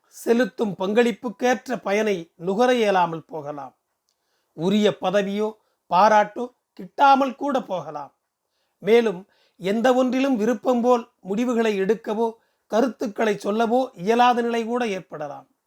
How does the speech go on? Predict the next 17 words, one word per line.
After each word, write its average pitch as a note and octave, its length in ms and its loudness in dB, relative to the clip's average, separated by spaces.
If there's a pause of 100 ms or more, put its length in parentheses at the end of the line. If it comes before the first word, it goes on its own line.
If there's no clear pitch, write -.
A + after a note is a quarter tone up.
(1080)
உடன்பாடில்லாத C4+ 960 4
முடிவாக A#3 420 2
இருந்தாலும் G3 760 -4 (300)
அமைப்பின் C4+ 680 0
முடிவுக்கு C#4+ 480 0
கட்டுப்பட A3 540 -2
வேண்டிய G#3 340 0
நெருக்கடிகள் G3+ 540 0
எழலாம். D3 420 -4 (920)
அமைப்புக்கு G#3 640 2
மாறாக A3+ 680 4 (320)
அல்லது F#3 400 -4
எதிராக B3+ 560 6
கருத்து A#3+ 400 -4
சொல்ல B3 240 -4
வேண்டிய G3+ 580 -6
சூழலிலும் A3+ 840 0